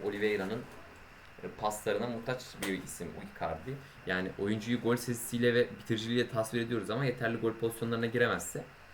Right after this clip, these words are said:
bunları sonuçlandıramaz takdir edersiniz ki. Ama bitiricilik konusunda eğer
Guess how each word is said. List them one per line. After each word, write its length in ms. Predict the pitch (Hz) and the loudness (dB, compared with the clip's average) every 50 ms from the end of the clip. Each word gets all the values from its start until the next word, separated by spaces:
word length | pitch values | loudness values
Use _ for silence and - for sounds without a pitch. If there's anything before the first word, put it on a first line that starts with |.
| - - - - - - - | -20 -20 -20 -20 -16 -8 -2
bunları 400 | 123 120 117 110 107 131 143 139 - - - - - - - | 0 2 2 4 2 2 2 0 -4 -10 -16 -18 -20 -18 -16
sonuçlandıramaz 840 | - - - 139 143 139 - - 139 139 139 135 123 98 92 87 - - - | -10 -4 0 0 0 0 0 2 2 4 6 6 6 4 2 0 -4 -8 -10
takdir 300 | - 85 85 - - 90 | -8 -8 -8 -4 -2 0
edersiniz 560 | 87 87 85 85 85 - - 82 82 - - - | 0 2 2 0 -2 -4 -8 -10 -10 -10 -12 -10
ki. 160 | - - - - - - - - - - - - - - | -10 -10 -10 -10 -14 -18 -20 -20 -20 -20 -20 -14 -4 0
Ama 320 | 135 147 143 139 - - - - - - - | 2 4 4 4 2 0 -4 -10 -16 -14 -14
bitiricilik 560 | - - - 131 123 123 131 127 131 131 - | -10 -2 0 2 2 2 2 0 -2 -2 0
konusunda 600 | - 127 113 - - - 98 107 120 135 139 139 - - - - - - | 0 0 0 0 0 -4 -4 -2 0 0 0 -2 -4 -10 -16 -10 -2 2
eğer 240 | 113 113 113 117 | 2 4 4 2